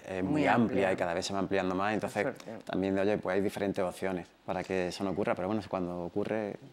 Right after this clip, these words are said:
Speaker 1: se quedan
Speaker 2: Tu
Speaker 1: fuera
Speaker 2: sueño
Speaker 1: mejor.
Speaker 2: es que se doble un poco, ¿no? Que se amplíe, ¿no?
Speaker 1: Sí, hombre,
Speaker 2: Claro.
Speaker 1: eh,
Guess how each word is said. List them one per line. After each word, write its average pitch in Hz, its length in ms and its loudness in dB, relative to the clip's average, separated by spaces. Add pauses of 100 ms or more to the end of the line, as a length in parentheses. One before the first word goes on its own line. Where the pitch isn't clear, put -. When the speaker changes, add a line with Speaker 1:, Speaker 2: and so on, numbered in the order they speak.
Speaker 1:
se - 160 -6
quedan - 220 0
Speaker 2:
Tu 202 80 6
Speaker 1:
fuera 185 140 4
Speaker 2:
sueño 220 160 6
Speaker 1:
mejor. 240 100 4
Speaker 2:
es - 40 -12
que 233 80 0
se 185 240 6
doble 165 320 6
un 139 80 0
poco, 131 260 0
¿no? 160 220 -2
Que 151 140 0
se 147 160 0
amplíe, 135 380 2
¿no? 160 160 -4 (440)
Speaker 1:
Sí, 104 400 6
hombre, 87 180 0
Speaker 2:
Claro. 90 200 2
Speaker 1:
eh, 87 60 2